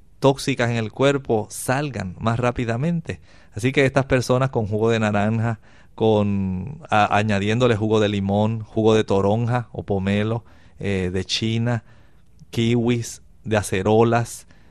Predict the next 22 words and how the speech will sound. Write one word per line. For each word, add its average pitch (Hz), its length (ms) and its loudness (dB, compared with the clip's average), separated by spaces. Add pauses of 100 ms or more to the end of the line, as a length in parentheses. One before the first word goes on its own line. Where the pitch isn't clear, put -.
(340)
eh, 107 200 0
mandarinas, 113 1000 0 (140)
piña, 120 560 2 (320)
todo 156 260 8
esto 170 260 4
va 147 100 6 (100)
a 135 100 2
favorecer 120 720 2 (480)
que 151 160 6
se 156 240 2
combata 131 500 4
en 120 80 0
cierta 131 360 2
forma 147 420 2
y 151 140 0
los 147 180 2
riñones 120 920 -4
y 104 140 0
otras 131 280 2
vías 139 360 0 (120)
sean 147 320 2
estimuladas 131 880 -2